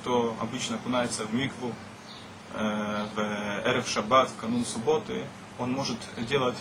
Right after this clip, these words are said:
это также в канун субботы, который выпадает в этот период, разве что это делается в холодной воде, а не в горячей воде. Женщина может окунаться в микву, как обычно, и мыться, как обычно, без всяких изменений,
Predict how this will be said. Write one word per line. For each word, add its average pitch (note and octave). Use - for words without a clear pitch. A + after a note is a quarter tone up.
это B2
также A2+
в G#2+
канун A#2+
субботы, B2+
который A2
выпадает A2+
в A2+
этот G#2
период, C3
разве A#2+
что -
это A#2+
делается B2
в A2
холодной B2
воде, A2+
а -
не A2
в G#2+
горячей A#2
воде. G2
Женщина C#3
может B2+
окунаться A#2+
в A2+
микву, B2
как -
обычно, A2+
и G#2
мыться, B2
как B2
обычно, A#2+
без A2
всяких A#2+
изменений, B2